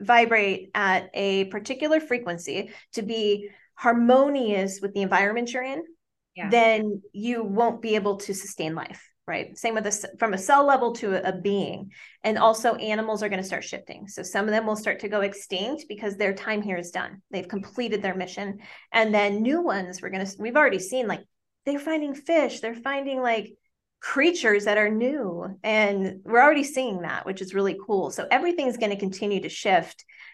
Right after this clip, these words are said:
Speaker 1: And if people wanna continue to play in the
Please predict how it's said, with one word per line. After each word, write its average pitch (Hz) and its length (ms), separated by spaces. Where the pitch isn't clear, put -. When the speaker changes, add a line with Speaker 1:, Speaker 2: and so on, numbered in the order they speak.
Speaker 1:
And 202 160
if 208 160
people 285 320
wanna 233 240
continue 226 560
to 214 140
play 233 560
in 220 120
the 202 160